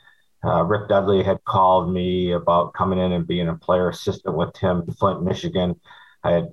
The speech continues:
uh, year before had decided that I was gonna retire and kind of look at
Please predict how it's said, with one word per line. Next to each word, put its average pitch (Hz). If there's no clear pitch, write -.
uh, 85
year 98
before 92
had 85
decided 87
that 85
I 85
was 82
gonna 87
retire 95
and 85
kind 107
of 90
look 101
at 98